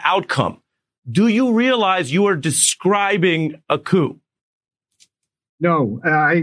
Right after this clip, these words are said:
Speaker 2: I totally reject many of your premises there. First of all, the election was still in doubt and would be until it was certified. Second, the <laughs> idea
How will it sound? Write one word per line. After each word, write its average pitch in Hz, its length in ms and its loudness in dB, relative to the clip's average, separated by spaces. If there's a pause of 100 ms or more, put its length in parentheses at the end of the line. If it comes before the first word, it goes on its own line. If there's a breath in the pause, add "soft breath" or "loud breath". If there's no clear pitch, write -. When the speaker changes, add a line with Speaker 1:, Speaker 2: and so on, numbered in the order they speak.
(160)
Speaker 2:
I 170 40 0
totally 196 380 0
reject 165 500 0
many 175 400 0
of 147 140 0
your 151 160 0
premises 160 680 -2
there. 120 320 0 (260 loud breath)
First 233 280 -2
of 196 80 0
all, 170 240 0
the 165 140 0
election 165 760 -2 (160)
was 147 260 0
still 202 320 0
in 156 140 0
doubt 160 320 0
and 139 180 0
would 165 240 0
be 160 220 0
until 143 360 0
it 135 60 2
was 131 240 -2
certified. 143 480 0
Second, 240 400 0
the 175 120 2
<laughs> 208 180 -2
idea 208 440 0